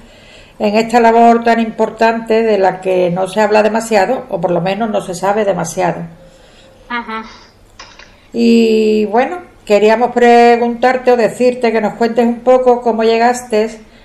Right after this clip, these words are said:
Speaker 1: a ser madre acogedora o familia acogedora. ¿Cuál es el término correcto?
Speaker 2: A ver, eh, el término correcto, pues, es familia, porque en realidad somos todos, la familia entera, los que somos acogedores.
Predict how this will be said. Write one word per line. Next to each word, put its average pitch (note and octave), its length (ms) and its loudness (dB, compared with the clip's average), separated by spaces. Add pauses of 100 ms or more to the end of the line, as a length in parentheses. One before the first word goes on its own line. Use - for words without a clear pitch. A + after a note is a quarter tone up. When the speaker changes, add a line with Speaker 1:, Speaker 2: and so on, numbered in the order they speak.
(160)
Speaker 1:
a G3 60 -4
ser A3+ 240 -2
madre A3 300 2
acogedora A3 720 0
o F#3 100 0
familia G3 480 0
acogedora. F#3+ 640 -2
¿Cuál A3 160 0
es C#4 100 2
el C4 100 -4
término A#3 380 -2
correcto? D#3+ 500 -6 (1700)
Speaker 2:
A G#3+ 160 2
ver, G#3 200 2 (360)
eh, F#3 680 -2 (100)
el B3+ 140 -6
término C#4 380 0
correcto, D4 400 0
pues, A#3 160 2
es A#3 80 -2
familia, G#3+ 540 -2
porque G3+ 220 -2
en B3 100 -4
realidad G#3+ 640 2
somos A3+ 420 -2
todos, G#3 800 2 (160)
la G#3 180 0
familia G#3+ 360 -2
entera, G#3 340 0
los G#3+ 120 -6
que G#3+ 120 -6
somos F#3+ 280 0
acogedores. F3 600 -2